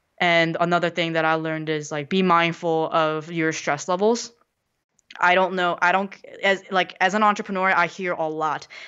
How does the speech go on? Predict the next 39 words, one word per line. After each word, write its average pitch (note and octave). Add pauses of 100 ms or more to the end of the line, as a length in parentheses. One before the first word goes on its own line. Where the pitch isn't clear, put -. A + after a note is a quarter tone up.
that F3
you F3
have -
to F#3
grind, D#3
you E3
have E3
to E3
hustle, -
you D#3
have D#3+
to E3+
work E3
twenty-four F3
seven, D#3
team G3
no F3+
sleep, F3
beast A3
mode, F3
blah, G3
blah, F#3+
blah, G3+
blah, F#3
blah. G3+
But F3
it's F3+
like, F#3
nah, G3
that F3+
all C4
sounds C4+
like G#3
insecurity G3
to F3+
me, E3
first E3+
of D#3
all. D#3